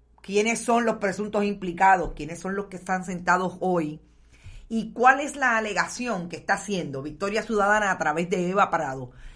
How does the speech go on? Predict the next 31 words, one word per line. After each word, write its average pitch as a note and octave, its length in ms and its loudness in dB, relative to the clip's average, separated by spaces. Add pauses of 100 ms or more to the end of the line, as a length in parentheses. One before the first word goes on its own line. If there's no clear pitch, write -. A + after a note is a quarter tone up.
y F3+ 120 -2
Manuel F3+ 320 2
Natal, B3+ 480 4 (460)
que A#3 140 4
se F#3 220 -2
puede A#3 260 0
estar - 240 -2
repitiendo A#3+ 760 -2
a F#3+ 120 4
través F3 420 0
de F#3 100 0
todo D3 240 -2
el C#3 100 -4
país. - 480 -12 (880)
Y B3 80 2
entonces C4 800 2 (420)
hay B3 180 4
unos A3+ 220 0
números G3+ 360 0
que E3+ 180 -6
yo F3 160 -4
creo G3 280 0
que E3+ 80 -2
es E3+ 60 -2
importante F#3 640 0
también C#3+ 760 -4 (140)
destacar, C3+ 800 -4 (1500)
por A3 180 6
lo G#3 200 2
que F3 220 0
haya D4 480 0